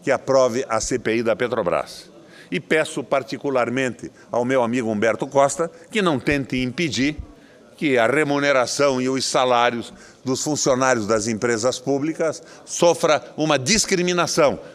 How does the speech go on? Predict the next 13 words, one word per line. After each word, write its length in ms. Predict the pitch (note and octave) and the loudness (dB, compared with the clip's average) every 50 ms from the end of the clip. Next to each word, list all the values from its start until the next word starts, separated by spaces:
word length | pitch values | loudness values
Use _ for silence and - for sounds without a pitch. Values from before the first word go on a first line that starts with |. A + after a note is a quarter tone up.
| - - | -6 -2
contra 380 | - F#3 E3+ D#3+ C#3 E3+ E3 D#3 | 0 0 2 0 0 0 0 0
a 20 | |
tendência 640 | - - E3 D3+ C#3 C3 D#3 E3 D#3 D3 - D#3 C3+ | 0 0 -2 -2 0 0 0 0 0 -2 -2 -4 -2
dos 180 | B2 B2 A#2 | -2 -4 -4
tribunais 680 | - D#3+ C#3+ C#3+ D#3+ D#3 D3 D3+ E3+ F#3 E3+ - - - - - - - - - | -2 -2 -2 0 0 0 2 2 2 0 -2 -4 -10 -12 -16 -20 -20 -18 -8 -4
e 240 | D3 D#3 D#3 D3+ | -2 0 2 4
a 100 | C#3+ C3 | 4 2
disposição 1000 | B2 A#2+ D#3+ F#3+ - - - E3 D#3+ B2 A#2+ A#2 G#2 - C#3 C#3+ D3+ D3+ C#3 G2+ - - - - - - - | 2 2 -2 -2 -4 -2 -4 -4 -4 -4 -4 -6 -4 -2 0 0 0 0 -2 -6 -8 -16 -20 -20 -20 -20 -18
da 220 | - A2 C3 C3+ B2 | -2 0 2 2 4
lei 240 | A#2+ B2+ D3 D3 | 4 2 2 2
da 240 | C3+ A#2+ B2 A2+ G#2 | 2 2 2 2 2
transparência. 920 | - - D3+ D3+ D3 B2+ - - A2+ F#2+ F2 D2 - - - - - - - - - _ _ - - - - _ _ _ _ | 0 0 0 0 0 -2 0 0 0 0 0 -2 -6 -8 -12 -14 -16 -20 -20 -20 -20 _ _ -20 -20 -20 -20 _ _ _ _
Presidente, 600 | A#2+ B2 B2 A#2 D3+ D#3+ D3+ C3+ - G2 D#2 | -4 -4 -2 -2 -2 -2 -2 -4 -6 -10 -12